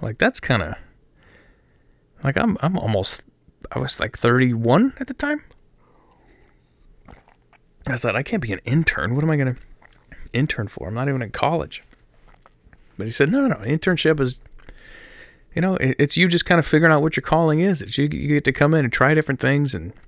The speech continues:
exercise your spiritual gifts and just see if ministry's for you. See if maybe, like, a, a drastic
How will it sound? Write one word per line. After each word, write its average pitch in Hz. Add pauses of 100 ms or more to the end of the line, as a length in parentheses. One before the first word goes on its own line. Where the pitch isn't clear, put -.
(720)
exercise 139
your 120
spiritual 151
gifts 147
and - (1200)
just 135 (160)
see 123
if 131
ministry's 147
for -
you. 175 (580)
See -
if 131
maybe, 135 (200)
like, 117
a, 117
a 110
drastic 117